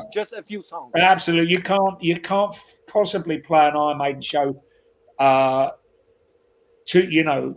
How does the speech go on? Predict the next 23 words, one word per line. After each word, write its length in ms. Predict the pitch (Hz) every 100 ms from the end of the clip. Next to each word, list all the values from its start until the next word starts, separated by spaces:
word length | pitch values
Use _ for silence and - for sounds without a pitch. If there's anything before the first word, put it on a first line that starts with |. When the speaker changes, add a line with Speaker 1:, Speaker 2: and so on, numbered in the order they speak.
| -
Speaker 2:
to 220 | 175 165
a 40 |
click. 360 | 165 151 135 - _ _ _ _ _ -
Speaker 1:
Uh-huh, 260 | 139 196 202 -
of 140 | -
course. 220 | 160 165 151
Speaker 2:
It's 140 | - 170
just, 180 | 160 -
it, 260 | 175 170
it 120 | 170
just, 280 | 170 185 -
it 260 | - 175 -
just, 320 | 185 175 -
it 320 | - 165 165
just 220 | 175 175
doesn't 300 | - 175 165
work 240 | 170 170 165
that 180 | 135 -
way. 280 | 131 123 120
So 260 | - 160 156 -
basically, 480 | 180 190 139 151 156
Speaker 1:
Mm-hmm. 180 | - 165
Speaker 2:
what, 220 | 170 -